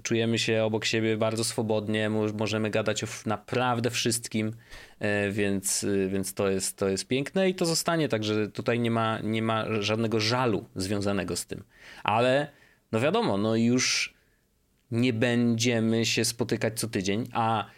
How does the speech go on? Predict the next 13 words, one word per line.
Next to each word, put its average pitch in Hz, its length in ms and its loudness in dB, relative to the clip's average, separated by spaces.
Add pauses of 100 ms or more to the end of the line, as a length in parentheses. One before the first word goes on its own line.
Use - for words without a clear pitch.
(140)
mam 123 180 0
takie 123 200 -4
poczucie, 127 380 -2
że, 117 320 0 (460)
mm, 117 360 0 (1300)
podcast 190 640 0
był 123 340 2
z 131 100 -2
nami 127 480 0 (320)
przez 120 200 -2
te 123 100 -2
wszystkie 135 380 0
lata 113 500 0